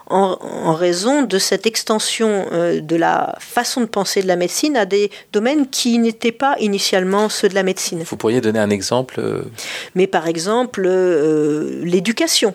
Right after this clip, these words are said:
Speaker 1: L'éducation est le problème des enfants hyperactifs, euh, dont on voit actuellement que la solution est forcément médicale. Finalement, tous les problèmes d'éducation devraient se traiter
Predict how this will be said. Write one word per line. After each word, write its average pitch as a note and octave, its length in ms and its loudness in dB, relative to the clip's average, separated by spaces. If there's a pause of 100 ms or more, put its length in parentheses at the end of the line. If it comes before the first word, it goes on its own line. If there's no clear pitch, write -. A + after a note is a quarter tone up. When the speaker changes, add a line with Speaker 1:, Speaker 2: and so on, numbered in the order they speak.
(120)
Speaker 1:
L'éducation G#3+ 640 0
est A3+ 40 0
le F#3 60 -4
problème G3+ 440 0
des F3+ 180 2
enfants F#3 260 0
hyperactifs, F#3 800 0 (580)
euh, D#3+ 460 2
dont F#3+ 260 0
on F#3 120 4
voit F3+ 260 2
actuellement F3 800 0
que A#3+ 540 2
la G3 100 2
solution G3 420 2
est F#3+ 60 2
forcément G#3+ 420 2
médicale. G3 480 0
Finalement, F#3 220 -2
tous - 160 -2
les C#4 100 2
problèmes A3 260 0
d'éducation G3+ 640 0
devraient G3 300 0
se G3+ 160 0
traiter G#3+ 460 -2